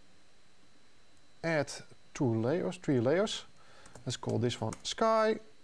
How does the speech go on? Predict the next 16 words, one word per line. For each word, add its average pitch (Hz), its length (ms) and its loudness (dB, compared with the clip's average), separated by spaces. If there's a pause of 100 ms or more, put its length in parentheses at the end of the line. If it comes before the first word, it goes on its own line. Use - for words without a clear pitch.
(1200)
front, 131 680 0 (1400)
and 110 240 -4 (2000)
color. 240 420 6 (920)
Now 151 300 4
I 143 140 2
can 120 440 0 (960)
change 151 640 4 (840)
the 127 60 0
sky. 175 380 4
Uh, 151 360 6
something 180 400 4
you 156 80 6
might 160 280 4
have 135 120 -6
already 143 280 4
noticed, 135 540 4